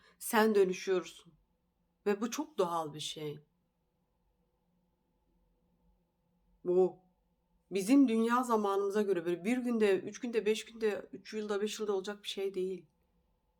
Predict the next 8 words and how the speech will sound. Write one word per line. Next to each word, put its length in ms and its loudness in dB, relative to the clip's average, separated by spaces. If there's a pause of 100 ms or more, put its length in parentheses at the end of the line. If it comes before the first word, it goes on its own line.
Süreçle 560 2
olacak 400 -10
bir 60 -16
şey. 340 -16 (1600)
Zaman 240 2
algımızdan 640 0
dolayı 280 -8
söylüyorum. 520 -18